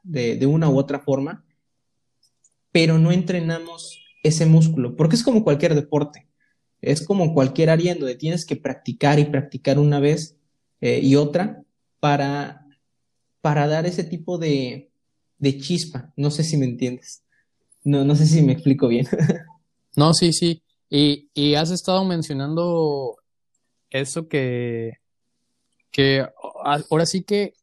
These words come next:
Speaker 2: esto igual hay que irlo entrenando, ¿no? Es un músculo y sí. De hecho, yo ayer, eh, me, haciendo mi investigación, me chuté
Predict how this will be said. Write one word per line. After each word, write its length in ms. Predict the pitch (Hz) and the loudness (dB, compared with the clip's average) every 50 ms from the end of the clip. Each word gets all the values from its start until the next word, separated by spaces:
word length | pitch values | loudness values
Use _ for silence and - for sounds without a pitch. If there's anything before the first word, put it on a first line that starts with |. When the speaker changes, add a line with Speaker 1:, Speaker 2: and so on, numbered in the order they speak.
| _ _ | _ _
Speaker 2:
esto 360 | - 147 160 165 - - - | -4 -4 -4 -4 -6 -6 -6
igual 340 | 208 196 180 180 180 180 180 | -4 -2 -2 0 0 0 -2
hay 80 | 185 180 | -4 -4
que 260 | - 208 202 196 170 | -4 -4 -4 -4 -4
irlo 260 | 135 147 151 170 180 | -4 -6 -6 -4 -4
entrenando, 540 | 190 185 - 143 127 127 135 151 151 131 120 | -4 -4 -4 -6 -4 -4 -2 -2 -2 -2 -4
¿no? 220 | 120 117 117 110 117 | -6 -8 -8 -6 -2
Es 160 | 127 143 147 170 | -2 -2 -2 -2
un 140 | 175 160 | -2 -2
músculo 400 | 151 156 165 - - 139 127 120 | 0 -2 -2 -2 0 0 2 2
y 240 | 120 120 117 117 120 | 2 2 2 2 2
sí. 420 | 120 - - 147 151 147 143 - _ _ _ _ _ _ _ _ | 2 2 4 4 4 4 2 0 _ _ _ _ _ _ _ _
De 260 | - 135 135 135 135 135 | 0 2 4 4 4 4
hecho, 480 | 175 147 - - 175 170 170 165 - _ - | 2 0 0 2 2 2 2 0 -4 _ -6
yo 260 | 139 131 135 143 147 | -2 0 2 2 2
ayer, 460 | 156 151 147 151 151 160 170 165 - _ _ _ _ _ _ _ _ _ _ _ _ _ | 2 2 2 0 0 0 -2 -4 -10 _ _ _ _ _ _ _ _ _ _ _ _ _
eh, 220 | - 131 127 131 131 | -4 -2 -2 -2 -2
me, 260 | 135 135 135 135 - - | -2 -4 -4 -6 -6 -4
haciendo 300 | 131 131 - 147 151 160 | -4 -4 -2 -2 -2 -2
mi 80 | 170 | -2
investigación, 760 | 165 160 147 135 - - 127 120 120 - - 147 151 175 185 _ _ _ _ _ _ _ - - _ - | -2 -2 -2 -2 -2 -2 -2 -2 -2 -4 -4 -4 -4 -4 -6 _ _ _ _ _ _ _ -20 -16 _ -6
me 200 | 131 123 127 127 | -4 -4 -4 -4
chuté 680 | - - 127 120 - - 131 135 143 143 143 139 - | -6 -6 -8 -6 -6 -4 -2 -2 0 -2 -2 -4 -10